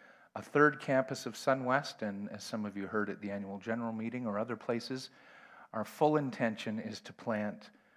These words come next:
uh, three new campuses by the end of twenty twenty. So our twenty twenty vision is for five SunWest campuses to be, uh, reaching people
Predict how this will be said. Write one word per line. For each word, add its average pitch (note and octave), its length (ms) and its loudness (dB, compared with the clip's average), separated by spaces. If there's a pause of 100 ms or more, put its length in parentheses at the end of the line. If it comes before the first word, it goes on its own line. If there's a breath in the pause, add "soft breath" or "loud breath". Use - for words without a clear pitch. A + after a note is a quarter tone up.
(220 soft breath)
uh, F#2+ 200 -6
three G3+ 340 4
new B2+ 160 2
campuses - 840 -6 (200)
by G2 120 -2
the G2 120 -6
end G2 160 -6
of F#2+ 140 -10
twenty G2+ 340 -4
twenty. F2 420 -4
So - 140 -8
our G2+ 120 -2
twenty A#2+ 280 -2
twenty G#2+ 300 -4
vision F#2 380 -6
is F2+ 140 -12
for F2+ 200 -10
five G#2+ 580 0 (560 soft breath)
SunWest C3 680 4
campuses G#2 640 -4
to G2 100 -2
be, F#2 260 -6 (500 soft breath)
uh, F2+ 200 -10
reaching G#2 340 -4
people F#2+ 440 -6